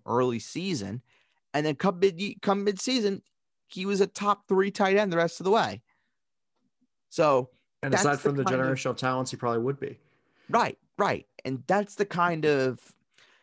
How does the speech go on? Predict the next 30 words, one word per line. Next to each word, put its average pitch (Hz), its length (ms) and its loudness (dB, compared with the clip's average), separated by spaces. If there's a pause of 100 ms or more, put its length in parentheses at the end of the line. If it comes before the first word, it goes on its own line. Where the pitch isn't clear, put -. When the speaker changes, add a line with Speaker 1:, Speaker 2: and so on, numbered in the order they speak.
(200)
Speaker 1:
I 214 100 2
don't 240 100 4
wanna 185 140 2
say 175 200 2
that's 127 200 2
what 120 100 0
I 104 60 0
think 131 280 -4 (100)
Irv 120 200 0
Smith - 280 -8
is 98 100 -14
going 131 380 -8
to 202 100 0
be, 226 260 -2 (200)
but - 160 -8
can 156 320 -2
he 196 160 -2
be 190 240 -8
that? 202 360 -2 (320)
Yes, 120 360 -4
because 117 260 -6
the 110 200 -8
impe-, 139 420 -12
the, 123 240 -6
the 123 180 -2
ingredients 120 800 -6 (380)
are 107 360 4 (540)
all 117 180 4
there. - 200 -8 (1040)
Speaker 2:
Yep. 120 180 -4